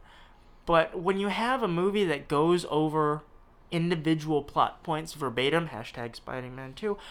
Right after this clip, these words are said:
um, it, it ruins it. And, and that's, it's at that point where I can understand not watching the trailer.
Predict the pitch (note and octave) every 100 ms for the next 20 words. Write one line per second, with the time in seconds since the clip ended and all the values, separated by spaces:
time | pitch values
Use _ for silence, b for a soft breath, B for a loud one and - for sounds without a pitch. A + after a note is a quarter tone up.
0 | B E3+ F3 E3+ E3+ E3 - b b b
1 | b - - - - - - A3 G#3 -
2 | G3+ G#3+ F3 G#3 C4 C4 E3+ B2 - D3+
3 | D3+ D#3+ F3+ F#3 - E3+ - G3+ F#3+ G3+
4 | G3 A#3 G3+ D#3+ E3+ D#3+ D#3+ D3+ - D3
5 | D3+ C#3 C3 B2 C3+ - C#3 A#2 - C3+
6 | F3 G#3 C4